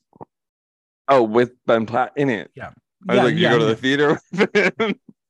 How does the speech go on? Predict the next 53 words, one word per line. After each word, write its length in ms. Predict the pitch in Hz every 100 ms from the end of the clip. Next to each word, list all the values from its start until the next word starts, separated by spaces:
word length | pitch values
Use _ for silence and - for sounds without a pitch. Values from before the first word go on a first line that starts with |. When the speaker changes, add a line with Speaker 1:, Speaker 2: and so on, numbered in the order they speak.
| -
Speaker 2:
No, 140 | 156 135
um, 480 | 113 139 135 135 139
Speaker 1:
You, 60 |
Speaker 2:
it 100 | 135
Speaker 1:
like, 120 | 131
Speaker 2:
was 80 | -
Speaker 1:
at 60 | 123
a 20 |
Speaker 2:
a, 0 |
it 20 | 113
was 60 |
Speaker 1:
Regal 240 | 123 139 143
Speaker 2:
a 40 |
Speaker 1:
on 140 | 139 123 120
Speaker 2:
good, 80 | -
Speaker 1:
a 40 |
Tuesday 180 | 156 151
Speaker 2:
it 40 |
was 80 | 143
a 20 |
good 180 | 143 156
Speaker 1:
night? 100 | 160
Speaker 2:
movie. 400 | 302 269 156 131
It 40 | 147
was 140 | 170
a 40 | 202
good 120 | 233
movie. 280 | 240 196 135
Him 200 | 170 185
and 100 | 170
Kristen 320 | 185 170 170
Bell 260 | 160 165 170
and 100 | 151
Allison 320 | 151 151 165
Janney. 260 | 160 165 170
Fun 200 | 233 233
movie. 240 | 165 117
I, 100 | 131
I 140 | 139
would 80 | 175
watch 280 | 165 135 135
it. 60 | 104
It 80 | - _ _
Speaker 1:
Ugh, 60 | -
I 20 |
Speaker 2:
takes 220 | 147 -
Speaker 1:
love 100 | 269
Speaker 2:
place 120 | 294 247
in 60 |
Speaker 1:
Allison 140 | 247 214
Speaker 2:
London. 240 | 214 196 156 120
Speaker 1:
Janney. 200 | 76 113 127 _ _ _ -
London. 1000 | 127 143 170 156 101 85 107 123 131